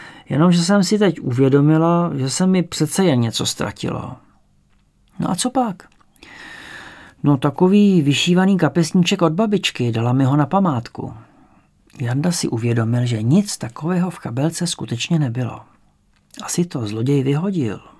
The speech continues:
Vypadlo mu to. „Ne, nic takového jsme v kabelce neviděli, bohužel.“ Dívka se zatvářila zklamaně,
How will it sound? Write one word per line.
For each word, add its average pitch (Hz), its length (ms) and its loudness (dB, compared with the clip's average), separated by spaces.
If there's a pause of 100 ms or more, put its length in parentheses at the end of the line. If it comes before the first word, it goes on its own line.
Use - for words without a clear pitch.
(400)
Vypadlo 147 400 -2
mu 120 160 -2
to. 117 260 -12 (1200)
„Ne, 131 180 2
nic 139 240 2
takového 131 460 -2
jsme 156 180 -2
v - 80 -12
kabelce 123 440 -2
neviděli, 143 420 -2
bohužel.“ 147 640 -4 (920)
Dívka 147 340 -4
se 170 140 -6
zatvářila 160 580 -4
zklamaně, 151 840 -4